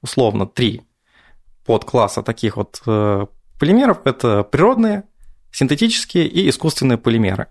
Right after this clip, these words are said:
И природные полимеры — это то, с чем люди имели дело на протяжении всех веков. Это различные белки, шкуры животных. Потом появилась уже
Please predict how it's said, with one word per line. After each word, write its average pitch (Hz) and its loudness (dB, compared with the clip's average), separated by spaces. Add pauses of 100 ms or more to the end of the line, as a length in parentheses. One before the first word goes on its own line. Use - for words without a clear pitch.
(180)
И 110 0 (640)
природные 247 4
полимеры — 196 2
это 135 0
то, 131 2
с - -8
чем 113 -2 (200)
люди 120 2
имели 110 0
дело 113 2
на 107 -2
протяжении 113 2
всех - -6
веков. 240 2
Это 110 -2
различные 117 0 (280)
белки, 226 2 (100)
шкуры 202 2
животных. 151 0 (280)
Потом 127 0 (300)
появилась 123 2
уже 113 0